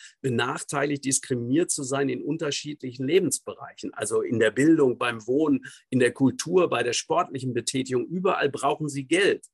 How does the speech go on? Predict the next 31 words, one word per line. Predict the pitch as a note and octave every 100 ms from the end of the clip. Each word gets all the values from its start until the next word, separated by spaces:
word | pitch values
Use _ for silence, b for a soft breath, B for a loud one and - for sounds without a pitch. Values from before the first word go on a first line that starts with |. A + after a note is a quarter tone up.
| b b
in | C3+ C3+
unserer | C#3 B2 A2 G2+
Gesellschaft. | G2+ F#2+ G2 F#2+ - - - _ b b -
Und | B2+ A#2
wenn | C#3
sie | C#3+
das | C3+ C3 -
nicht | B2+ B2
haben, | A#2 C3 D3+ F#3+ - B B B
dann, | - A#2 B2+ E3 F#3 F#3 _ _ -
äh, | C3 B2
geraten | B2+ A2 C3 E3 D#3+
sie | C3+
sofort | B2+ B2 - B2+ C#3+ D3+
ins | - A2+ -
Abseits. | B2+ - A2+ G2+ C3 - - _ _ -
Und | B2 A2+
darunter | B2+ D3 D#3+ D3
leiden | C3 B2 C3+ D#3+ A2
die | A2
Armen | - G#2+ A#2 C3+
auch | C3+ B2+
natürlich, | C#3 B2 C#3+ C3 B2+
dass | B2+ -
sie |
selbst | A2+ A#2 A#2+ -
verantwortlich | - D#3+ F3+ A#2 G2+ G#2 -
gemacht | G#2 G#2 - F#2+
werden. | G#2 G#2 C3+
Und | A2
deshalb | A2 - C3 B2+